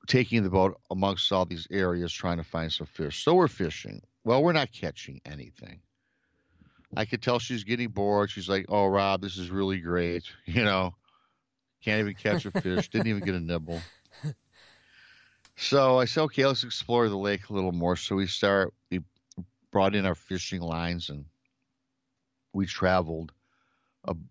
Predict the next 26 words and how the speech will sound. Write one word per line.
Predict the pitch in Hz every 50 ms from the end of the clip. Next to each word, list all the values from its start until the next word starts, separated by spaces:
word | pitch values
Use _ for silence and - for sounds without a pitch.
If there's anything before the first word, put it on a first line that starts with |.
| _ _ _ _ -
again, | 107 92 101 104 87 - -
across | - - - 101 95 95 92 -
this | - 90 80
big | 76 _ - 101 104 104
lake | 87 85 87 85 87 85 85
until | 87 - - 98 90
we | 90
came | - - - 87 85 78
to | - - 87
this | 82 82 - -
canal. | - - 90 87 101 107 98 82 71 - 76 - _ _ _ _ _ _ _ _ _ _ _ _ _ _ _ _ _ _ _ _ _ -
Now, | 107 117 120
this | 120 120 107 -
canal | - - 120 113 107 120 135 135 127 113 101 95 95 92 - _ _ _ _ _ _ _ _ _ _ -
connects | - - 104 104 120 127 123 120 120 - - - - -
to | 113 104 98
another | 95 92 110 139 156 139 131 98
lake, | 85 80 87 87 87 92 - _ _ _ _
which | 90 92 - -
is | 82 -
called | - - 98 90 90 82 80
Lake | 85 85 82 - - 95
Mitchell. | 98 113 113 - - - 64 62 - - _ _ _ _ _ _ _ _ _ _ _ _ _ _ _ _ _ _ _ _ -
Now, | 123 117 120
Lake | 139 170 180 156 -
Mitchell | 170 185 175 - - 135 120 107